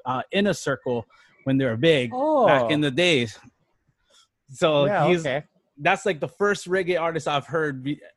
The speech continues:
Speaker 1: before Bob Marley that made me go, "I wanna do music. And I
Speaker 2: Oh.
Speaker 1: wanna do it like this guy." Besides all the local people. Um, so Ka'au Crater Boys, the brother is a Jacob Miller for sure, a Bob Marley album,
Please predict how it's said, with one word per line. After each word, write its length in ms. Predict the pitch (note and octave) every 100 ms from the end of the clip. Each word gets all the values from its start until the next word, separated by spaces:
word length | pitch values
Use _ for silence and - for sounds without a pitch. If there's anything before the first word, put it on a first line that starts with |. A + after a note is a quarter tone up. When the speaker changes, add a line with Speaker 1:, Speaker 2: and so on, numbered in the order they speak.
| -
Speaker 1:
before 440 | C3 B2 - F#3+ E3+
Bob 300 | D#3 D#3 D3+
Marley 300 | D3+ D3 C3
that 160 | B2
made 160 | C3 C3+
me 100 | C3+
go, 240 | B2 A2+ - _ _ _ -
"I 100 | D3
wanna 240 | A#2 A#2
do 160 | A2+ C3
music. 560 | D3+ F#3+ B2 G#2 _ _ _ _ _ C#3+
And 160 | D3+
I 60 | D#3
Speaker 2:
Oh. 40 |
Speaker 1:
wanna 260 | F3 A3 F#3 F3+
do 160 | F3
it 60 | E3+
like 180 | F3 E3
this 200 | G#3 -
guy." 260 | C#3+ B2 - _ _ _ -
Besides 360 | A#3+ A3 F#3 F3+
all 120 | F3
the 100 | D#3
local 320 | D#3 D#3+ D3+
people. 420 | D3+ D3 C#3 B2+ C#3+
Um, 320 | C#3 B2 A#2 _ _ _ _ _ _ _
so 220 | A3 F#3+
Ka'au 280 | - G#3 G#3+
Crater 240 | A3 G#3+ F#3+
Boys, 260 | G#3+ G3
the 60 | E3+
brother 260 | F#3+ F#3+
is 440 | F3 F#3 F3 D3 C3
a 80 | C#3+
Jacob 360 | C#3 F#3 F#3
Miller 340 | E3+ E3+ E3+ E3
for 200 | - D#3+
sure, 500 | - - E3+ D#3+ C#3+ - _ _ _ _ -
a 80 | C3
Bob 260 | D#3+ F3+ F3+
Marley 320 | F3 F3 D#3
album, 400 | E3 E3 E3+